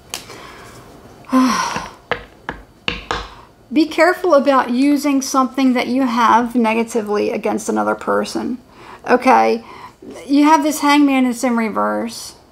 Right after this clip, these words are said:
Okay? That's not a good energy. And then you have the High Priestess here at the bottom of the deck.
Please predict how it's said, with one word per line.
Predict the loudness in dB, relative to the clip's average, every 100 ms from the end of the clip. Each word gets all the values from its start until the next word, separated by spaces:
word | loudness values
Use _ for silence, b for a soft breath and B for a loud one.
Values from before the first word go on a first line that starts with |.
| _ -12 -4
Okay? | 0 4 4 4
That's | 0 0 0
not | 0
a | 0
good | -2 -2
energy. | -2 -2 -4 -4 -2
And | 2
then | 2
you |
have | 4 2 2
the |
High | -2 -2
Priestess | -2 -6 -4 -6 -4
here | -4
at | -4
the | -2
bottom | 0 0
of | 0
the |
deck. | 0 0